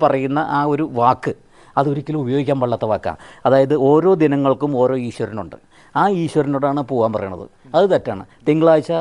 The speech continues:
ആ, എന്ന് പറയുന്നത്, ആ, നമ്മുടെ മഹാദേവൻ്റെ ദിവസമാണ്. ഞാ-, ഞാ-, ഞായറാഴ്ച സൂര്യഭഗവാന്റെ ദിവസമാണ്. അതുമാതിരി തന്നെ ചൊവ്വാഴ്ച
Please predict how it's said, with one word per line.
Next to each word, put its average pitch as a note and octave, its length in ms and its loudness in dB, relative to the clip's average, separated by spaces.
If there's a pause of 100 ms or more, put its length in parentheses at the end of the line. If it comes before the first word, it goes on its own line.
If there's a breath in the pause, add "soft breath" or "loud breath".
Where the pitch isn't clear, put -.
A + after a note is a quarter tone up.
(200)
ആ, C#3+ 40 -4 (240)
എന്ന് C#3 140 -2
പറയുന്നത്, A#2+ 380 -2 (340 soft breath)
ആ, B2+ 180 -2
നമ്മുടെ A#2+ 240 -2 (180)
മഹാദേവൻ്റെ A2 520 -4
ദിവസമാണ്. - 300 -18 (640 loud breath)
ഞാ-, C3 200 -2
ഞാ-, - 80 -4 (220)
ഞായറാഴ്ച C#3 480 4
സൂര്യഭഗവാന്റെ G#2+ 600 0
ദിവസമാണ്. E2+ 320 -10 (420 loud breath)
അതുമാതിരി C3+ 360 4
തന്നെ C#3 180 0
ചൊവ്വാഴ്ച C3+ 320 4